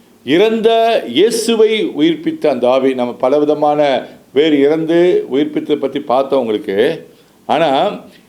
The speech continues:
இயேசுவையே உயிர்ப்பித்த ஆவி அந்த தேவனுடைய ஆவியாக இருக்கிறது. அந்த ஆவி தான் நமக்குள்ளும் சென்று நமக்கு எதை செய்ய வேண்டுமோ அந்த காரியத்தை செய்து, உங்களுடைய ஆவி, தேவனுடைய ஆவி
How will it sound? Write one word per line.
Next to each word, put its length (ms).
இயேசுவையே 880
உயிர்ப்பித்த 640
ஆவி 460
அந்த 320
தேவனுடைய 380
ஆவியாக 300
இருக்கிறது. 600
அந்த 440
ஆவி 360
தான் 540
நமக்குள்ளும் 680
சென்று 640
நமக்கு 500
எதை 300
செய்ய 340
வேண்டுமோ 420
அந்த 140
காரியத்தை 560
செய்து, 520
உங்களுடைய 540
ஆவி, 540
தேவனுடைய 460
ஆவி 480